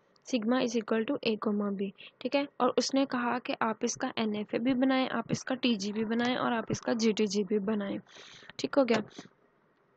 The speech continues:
ठीक है, ये मेरे पास क्वेश्चन था। तो सबसे पहले मैंने इस question का क्या किया, Regular expression बनाया। आपको पता है ना, जब भी हमारे पास कोई question होता है,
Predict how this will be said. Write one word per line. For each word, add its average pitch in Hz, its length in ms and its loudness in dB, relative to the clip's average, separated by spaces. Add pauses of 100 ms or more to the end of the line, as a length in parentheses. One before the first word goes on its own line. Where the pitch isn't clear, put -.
(520)
ठीक 254 160 -2
है, 269 60 4
ये 254 160 4
मेरे 233 180 4
पास 233 160 -2
क्वेश्चन 208 320 -4
था। 226 80 -4
तो 285 180 0
सबसे 277 380 0
पहले 254 280 2
मैंने 247 240 2
इस 254 180 -4
question 233 360 -2
का 247 120 -2
क्या 233 220 2
किया, 269 220 -2
Regular 220 400 0
expression 226 480 -2
बनाया। 214 220 -2
आपको 233 180 -2
पता 233 240 0
है 240 60 0
ना, 262 100 0
जब 233 120 -2
भी 247 80 0
हमारे 247 240 2
पास 226 120 -4
कोई 233 120 0
question 220 340 -2
होता 214 220 -4
है, 269 100 -2